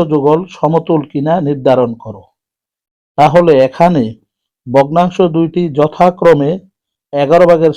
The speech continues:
সাত, তেত্রিশ ভাগের চোদ্দ। তাহলে প্রথম ভগ্নাংশের লব গুণ দ্বিতীয় ভগ্নাংশের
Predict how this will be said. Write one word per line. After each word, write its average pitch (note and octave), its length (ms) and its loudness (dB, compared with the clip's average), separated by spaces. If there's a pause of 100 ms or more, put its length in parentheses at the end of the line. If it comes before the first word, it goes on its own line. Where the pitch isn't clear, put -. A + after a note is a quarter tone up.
সাত, D3+ 320 2 (840)
তেত্রিশ E3+ 420 0
ভাগের D#3 340 0 (140)
চোদ্দ। B2 320 0 (1040)
তাহলে F3+ 420 4 (600)
প্রথম D#3+ 300 4 (100)
ভগ্নাংশের E3 640 2 (120)
লব D#3+ 260 6 (720)
গুণ E3 360 2 (440)
দ্বিতীয় F3 280 0
ভগ্নাংশের D3 600 -2